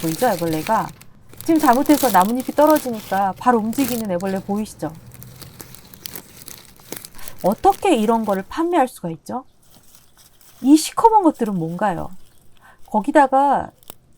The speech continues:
쥐똥 같은 것도 보입니다. 배설물들, 벌레들. 어우, 여기도 또 애벌레가 있어요.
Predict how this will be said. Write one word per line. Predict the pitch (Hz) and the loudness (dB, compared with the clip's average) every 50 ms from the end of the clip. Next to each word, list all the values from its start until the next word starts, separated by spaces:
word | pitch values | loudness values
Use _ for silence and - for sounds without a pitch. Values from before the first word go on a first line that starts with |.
| _ _ | _ _
쥐똥 | - - 247 - - 392 403 403 | -6 -4 -4 -2 -2 -2 0 4
같은 | 392 349 311 - 294 254 | 4 4 4 2 -2 -6
것도 | 220 196 - _ - 180 175 170 - - _ | -6 -6 -10 _ -10 -10 -10 -10 -12 -12 _
보입니다. | - 196 185 180 175 165 160 175 196 190 156 156 - _ _ _ - - - - - _ _ _ - - _ - - - - _ - - _ _ - - _ _ _ _ - - - - _ _ _ _ - - _ | -6 -4 -4 -4 -6 -6 -4 -2 -2 -2 -4 -8 -16 _ _ _ -20 -20 -20 -20 -20 _ _ _ -20 -20 _ -20 -20 -20 -20 _ -20 -20 _ _ -20 -20 _ _ _ _ -20 -20 -20 -20 _ _ _ _ -20 -20 _
배설물들, | - 202 220 226 233 - 285 285 269 247 220 202 185 175 160 - 160 151 160 170 - - - - - - - - - _ _ _ _ _ _ _ _ _ _ _ _ _ _ - | -4 -2 0 2 4 4 4 4 2 -2 -4 -6 -6 -8 -8 -8 -8 -10 -10 -12 -16 -16 -16 -18 -18 -20 -20 -20 -20 _ _ _ _ _ _ _ _ _ _ _ _ _ _ -8
벌레들. | - 208 196 202 214 220 226 220 196 - 165 156 160 170 170 _ _ _ _ _ _ _ _ _ _ _ _ _ _ _ _ _ _ _ _ _ _ _ _ _ _ _ _ _ - | -4 -2 -2 -2 -2 -2 -2 -4 -6 -6 -8 -8 -8 -10 -16 _ _ _ _ _ _ _ _ _ _ _ _ _ _ _ _ _ _ _ _ _ _ _ _ _ _ _ _ _ 2
어우, | - - 247 269 262 233 208 196 | 8 10 10 12 10 8 4 0
여기도 | 185 185 202 208 247 220 262 262 - - - - - - | 0 0 0 -2 -2 -4 -4 -6 -8 -10 -20 -20 -8 -2
또 | 370 381 381 370 302 | 0 2 4 4 4
애벌레가 | 226 208 220 208 202 196 180 180 170 | 2 0 -2 -4 -4 -4 -4 -4 -6
있어요. | 175 - - - 107 95 - - - | -8 -10 -10 -8 -4 -4 -4 -4 -4